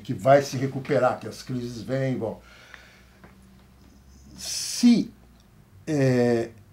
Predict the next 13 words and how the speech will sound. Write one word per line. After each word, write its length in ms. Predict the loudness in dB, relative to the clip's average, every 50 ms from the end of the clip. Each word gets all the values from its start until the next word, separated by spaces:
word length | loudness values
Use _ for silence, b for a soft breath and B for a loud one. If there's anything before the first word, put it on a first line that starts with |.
| -20 -16 -8
nessa, 580 | -2 0 4 6 6 4 4 0 -4 -4 -2
nesse 340 | 0 0 0 0 0 -2 -6
choque 360 | -6 -2 -2 -2 -2 -2 -6
econômico, 380 | -12 -10 -10 -6 -6 -6 -6 -6
se 240 | -10 -6 0 2 4
essa 300 | 4 4 2 -2 -4 -4
estrutura 640 | -4 -6 -8 -8 -8 -8 -8 -8 -10 -8 -8 -8
desabar, 760 | -8 -8 -8 -6 -2 -2 -2 -2 0 2 2 2 0 -2 -10 -20 -20 -20 -20 _ _ _ _ _ _ _ _ _ _ _ _ -20 -20 _ _ _ -18 -18
o 60 | -18 -18 b b b b b b b b
que 100 | -10 -8
que 100 | -6 -4
vai 120 | -4 -4
acontecer? 420 | -4 -6 -8 -10 -10 -12 -16 -18